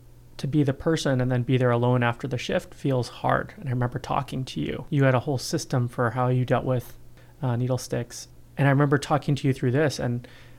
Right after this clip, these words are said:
I, I didn't have that kind of advice. I had never had an exposure like this. What was, what was that process like, and did you end up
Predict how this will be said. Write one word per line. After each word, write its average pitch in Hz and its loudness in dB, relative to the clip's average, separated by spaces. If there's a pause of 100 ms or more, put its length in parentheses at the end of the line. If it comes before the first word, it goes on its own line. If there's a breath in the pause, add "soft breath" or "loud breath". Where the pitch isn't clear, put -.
I, 123 2
I 127 2
didn't 143 2
have 120 -2
that - -6
kind 143 -6
of - -4
advice. 139 -6
I 139 -2
had 131 0
never 127 2
had 127 0
an 123 0
exposure 127 -8
like - -8
this. - -12 (440 loud breath)
What 170 6
was, 175 6 (140)
what 156 0
was 147 4
that - 2
process - -6
like, 127 0
and 123 0 (160)
did 131 0
you 139 4
end 131 4
up 135 4